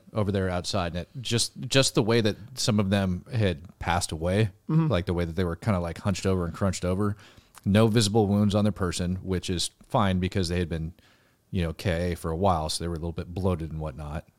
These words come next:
Speaker 1: right?
Speaker 2: Yeah.
Speaker 1: Like, it's just the way it goes, so you couldn't really discern too much. But it was the positions in which they had passed in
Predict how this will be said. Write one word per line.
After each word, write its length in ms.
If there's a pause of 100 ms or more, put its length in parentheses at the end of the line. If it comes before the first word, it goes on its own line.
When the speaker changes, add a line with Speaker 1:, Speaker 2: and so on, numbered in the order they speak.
(140)
Speaker 1:
right? 240
Speaker 2:
Yeah. 100
Speaker 1:
Like, 140
it's 140
just 160
the 80
way 160
it 60
goes, 260
so 120
you 100
couldn't 240 (120)
really 200
discern 280
too 120
much. 200
But 100
it 60
was 120
the 80
positions 560
in 120
which 300
they 180
had 200
passed 420
in 200